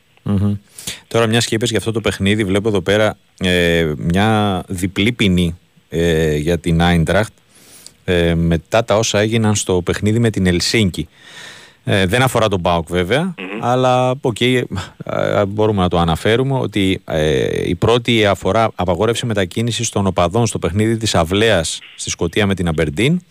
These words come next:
Speaker 2: Μάλιστα.
Speaker 1: και η δεύτερη είναι ένα πρόστιμο ύψους, ε, τριάντα χιλιάδων ευρώ για βεγγαλικά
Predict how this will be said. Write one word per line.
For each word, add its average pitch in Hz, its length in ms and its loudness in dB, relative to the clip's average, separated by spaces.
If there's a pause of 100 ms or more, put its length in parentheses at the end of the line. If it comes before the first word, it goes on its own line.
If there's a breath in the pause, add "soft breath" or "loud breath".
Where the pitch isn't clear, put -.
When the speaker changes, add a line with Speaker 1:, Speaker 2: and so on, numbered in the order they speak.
(180)
Speaker 2:
Μάλιστα. 71 260 -14
Speaker 1:
και 104 120 -2
η 95 40 2
δεύτερη 139 360 -2
είναι 135 120 -2
ένα 127 380 0
πρόστιμο 120 460 0
ύψους, - 420 -6
ε, 87 440 0
τριάντα 104 300 0
χιλιάδων 87 800 -2
ευρώ 82 280 0
για 80 200 0
βεγγαλικά 85 800 0